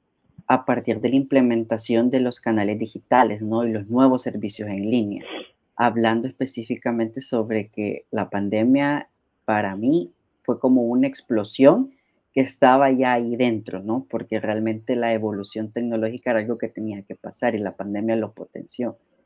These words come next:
Entonces, ¿cómo cree que ha cambiado la relación? ¿Cómo ha sido esta, este cambio, ¿no? Sobre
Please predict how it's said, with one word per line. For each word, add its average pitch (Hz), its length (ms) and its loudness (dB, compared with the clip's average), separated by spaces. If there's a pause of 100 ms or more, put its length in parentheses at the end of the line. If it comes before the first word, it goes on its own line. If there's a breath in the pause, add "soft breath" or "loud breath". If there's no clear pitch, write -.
(240)
Entonces, 110 460 -8
¿cómo 120 340 0
cree 131 360 2
que 127 100 -2
ha 117 100 -2
cambiado 123 420 0
la 123 100 -4
relación? 117 800 -4 (540)
¿Cómo 127 200 2
ha 135 40 -2
sido 151 180 2
esta, 147 180 0
este 131 280 -2
cambio, 110 340 2
¿no? 117 180 -2
Sobre 107 540 -4